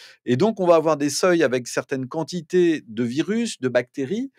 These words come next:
On ne doit pas dépasser, on va dire, certaines, euh, certaines quantités. De l'autre côté, en fait, on doit avoir, euh, certaines quantités aussi qui doivent être connues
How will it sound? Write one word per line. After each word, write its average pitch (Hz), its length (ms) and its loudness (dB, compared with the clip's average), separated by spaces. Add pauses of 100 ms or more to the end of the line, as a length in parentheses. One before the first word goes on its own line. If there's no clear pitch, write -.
(240)
On 120 140 -2
ne 117 40 -2
doit 135 220 4
pas 208 140 4
dépasser, 170 640 0
on 135 100 -6
va 120 100 0
dire, 117 200 -4
certaines, 131 480 -6
euh, 113 240 -2
certaines 107 360 -8
quantités. 175 580 -6 (360)
De 131 160 2
l'autre 247 240 4
côté, 226 420 0
en 175 140 0
fait, 175 260 0
on 151 80 -8
doit 160 280 6
avoir, 175 500 6
euh, 120 400 6
certaines 190 480 -2
quantités 208 640 -2
aussi 170 320 -2
qui 151 160 -14
doivent 135 220 2
être 139 160 -2
connues 170 420 0